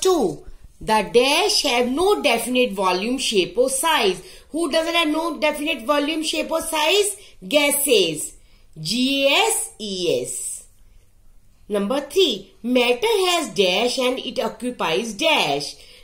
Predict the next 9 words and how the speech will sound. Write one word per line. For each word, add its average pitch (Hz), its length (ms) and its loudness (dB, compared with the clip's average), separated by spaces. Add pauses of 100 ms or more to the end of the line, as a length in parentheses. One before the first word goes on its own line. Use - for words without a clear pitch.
Matter 214 440 0
has 247 360 0
weight 254 840 2
and 226 220 -2
it 254 140 -4
occupies 262 960 2 (120)
space. 190 1300 -4 (1000)
Number 202 340 -2
four, 254 540 2